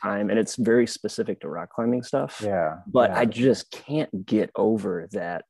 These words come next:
Speaker 1: uh, that plateau. And are you
Speaker 2: Right.
Speaker 1: familiar with the rock climbing grading scales at all?
Speaker 2: No, no.
Speaker 1: It's, it's, uh, in the Americas, at least, it's, uh, bouldering is done. It's no,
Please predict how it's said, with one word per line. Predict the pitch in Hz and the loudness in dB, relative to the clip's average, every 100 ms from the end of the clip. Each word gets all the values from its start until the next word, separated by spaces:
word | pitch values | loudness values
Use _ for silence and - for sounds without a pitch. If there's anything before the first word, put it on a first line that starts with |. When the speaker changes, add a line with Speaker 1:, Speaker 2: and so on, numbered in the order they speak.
| - | -12
Speaker 1:
uh, | 175 - 160 - | -6 -4 -6 -6
that | - - | -8 -8
plateau. | - 92 - 110 87 - _ _ _ _ | -4 -4 -2 0 0 -2 _ _ _ _
And | - 104 | 0 4
are | |
you | 135 | 4
Speaker 2:
Right. | |
Speaker 1:
familiar | 156 143 143 127 110 | 4 4 6 6 4
with | 110 - - - | 4 2 -8 -2
the | 104 92 87 87 - | 2 2 0 -4 -4
rock | 104 95 | -4 -4
climbing | 101 95 95 95 | -6 -6 -4 -4
grading | 95 87 98 110 | -4 -4 -4 -6
scales | - 110 107 - - | -6 -4 -4 -8 -10
at | |
all? | 110 110 | -8 -4
Speaker 2:
No, | 123 123 135 113 92 - | 0 2 4 2 0 -8
no. | 131 101 90 87 _ _ _ _ | -8 -6 -6 -8 _ _ _ _
Speaker 1:
It's, | - - | -8 4
it's, | 107 - - | 4 4 4
uh, | 120 | 6
in | - 117 | 8 6
the | 117 107 - | 6 4 2
Americas, | - 101 104 95 98 92 | 0 2 2 0 -2 0
at | 95 90 | -2 -2
least, | 95 - - - | -6 -8 -16 -12
it's, | - 104 - - - | -6 -6 -6 -14 -12
uh, | - 90 | -6 -4
bouldering | 87 - 113 107 117 120 120 - - | -2 4 6 6 4 4 2 -4 -2
is | 104 101 | -2 2
done. | 104 104 101 98 - | 0 2 0 -2 -4
It's | - | -4
no, | 113 | -2